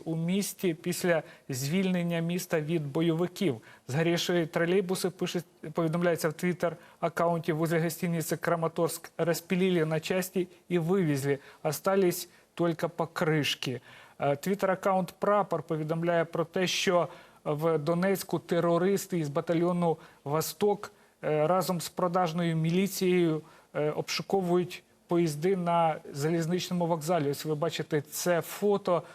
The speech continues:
зроблене і розміщене в Twitter-аккаунті Прапор. Олександр Данилюк публікує на своїй сторінці в Facebook фотографії, е, Антона Раєвського, це пітерський чорносотенець.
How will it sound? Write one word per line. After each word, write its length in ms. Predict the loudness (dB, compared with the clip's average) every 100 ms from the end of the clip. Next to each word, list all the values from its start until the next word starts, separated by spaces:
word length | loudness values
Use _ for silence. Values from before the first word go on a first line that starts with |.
| -12
зроблене 760 | -8 0 2 2 2 2 2 2
і 60 | 2
розміщене 580 | 0 0 -2 -2 -2
в 60 | -2 -2
Twitter-аккаунті 920 | -4 0 -2 0 0 0 0 0 0 -2 -20 -20 _
Прапор. 580 | 2 4 4 2 -2 -4 -12 -20 -12 -4
Олександр 640 | -4 0 -2 0 0 -2
Данилюк 920 | -2 0 2 2 2 4 2 2 -4 -14 -18 -6
публікує 720 | -2 0 0 0 2 4 2
на 140 | 0 -2
своїй 180 | -2
сторінці 460 | -2 -2 -2 -2 -4
в 60 | -2
Facebook 400 | -2 0 -2 -4
фотографії, 880 | -2 0 0 0 0 0 0 2 2 -2 -14 -20 -20 _ 0
е, 360 | 2 4 2 -2 -16 _ _ _ -2
Антона 520 | -2 0 0 2 4
Раєвського, 640 | 4 2 0 0 -2 -2
це 180 | -2 -4
пітерський 580 | -4 -4 -4 -4 -4 -2
чорносотенець. 1000 | -2 -2 -2 0 0 0 -2 -4 -6